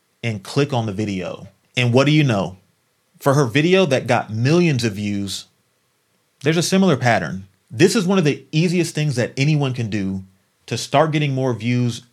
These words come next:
and making money on YouTube, but especially new channels or small creators. Speaking of making money, Arena's about to join us any second now to reveal how much YouTube paid her for one million views.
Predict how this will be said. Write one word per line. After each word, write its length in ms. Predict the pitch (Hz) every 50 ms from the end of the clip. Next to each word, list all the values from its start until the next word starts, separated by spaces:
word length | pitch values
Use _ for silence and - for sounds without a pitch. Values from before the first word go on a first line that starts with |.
| _ -
and 240 | 131 143 156 156 151
making 320 | 143 139 139 135 117 113
money 220 | 113 117 113 113 107
on 180 | 104 101 101
YouTube, 480 | 101 104 98 95 - 104 95 92 92 92 - _ _ _ _ _ _ _ _ -
but 160 | 107 123 120
especially 880 | 113 113 - - - 143 151 147 - 139 131 120 110 104 98 98 - _ -
new 240 | 110 117 127 143 131
channels 500 | - - 139 135 131 131 131 131 123 127 -
or 180 | 117 120 120 117
small 300 | - - 113 110 110 107
creators. 680 | - 113 107 104 101 101 92 71 57 87 - - - _ _ _ -
Speaking 380 | - - - 165 180 190 180
of 100 | 170 143
making 260 | 156 160 160 165 156 143
money, 380 | 147 156 170 175 180 180 - _ _ _ _ _ _ _ _ -
Arena's 380 | 131 127 123 151 175 196 190 170
about 240 | 135 139 131 131
to 60 | - 110
join 320 | 95 113 117 117 117 113
us 220 | 110 107 - - _ _ _ -
any 200 | 135 147 156 156
second 380 | 131 - 139 135 131 127 - 95
now 400 | 104 98 95 95 92 95 95 - _ _ _ -
to 100 | - 117
reveal 300 | 120 110 117 127 120 110
how 280 | 107 - - 135 143 151
much 220 | 156 143 - -
YouTube 380 | 139 135 123 - 127 117 - -
paid 240 | - 117 113 110
her 260 | 110 104 101 101 98 _ _
for 160 | - - 107
one 200 | 104 113 113 113
million 280 | 110 110 107 104 101 92
views. 420 | 107 98 92 90 - - -